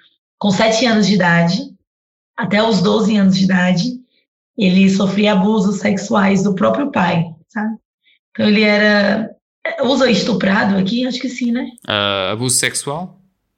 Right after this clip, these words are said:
Speaker 1: Pronto, isso.
Speaker 2: Violação,
Speaker 1: E o próprio
Speaker 2: sim.
Speaker 1: pai, é, tanto o, o, esse rapaz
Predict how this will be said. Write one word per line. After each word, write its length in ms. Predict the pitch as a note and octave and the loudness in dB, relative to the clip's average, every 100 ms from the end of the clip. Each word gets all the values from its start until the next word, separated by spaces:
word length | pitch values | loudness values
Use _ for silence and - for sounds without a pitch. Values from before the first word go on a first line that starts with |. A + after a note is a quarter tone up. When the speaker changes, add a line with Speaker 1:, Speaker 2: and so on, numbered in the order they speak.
| - | -6
Speaker 1:
Pronto, 280 | E4 G#3+ C4+ | -2 0 0
isso. 260 | G3+ - - - | -2 -6 -12 -10
Speaker 2:
Violação, 480 | A2+ A#2 A#2+ A#2 A#2+ | -4 -2 -2 0 0
Speaker 1:
E 40 | G#3+ | 0
o 40 | |
próprio 340 | - - D#3 - | 2 0 0 -2
Speaker 2:
sim. 60 | |
Speaker 1:
pai, 320 | C3+ C3+ C#3+ - - - _ - - _ _ _ _ - | -2 0 -2 -4 -10 -14 _ -20 -20 _ _ _ _ -2
é, 380 | G#3+ G#3 G#3+ | 0 2 0
tanto 360 | - C#4 E4 E4+ | 0 -2 0 -2
o, 520 | D#4+ D#4+ C4+ A3 C4+ | -4 -4 -2 -2 -2
o, 60 | - | -2
esse 280 | G#3+ G#3 G3+ | -2 0 0
rapaz 640 | G3 G3 G3 F#3+ - - | 0 0 0 0 0 -4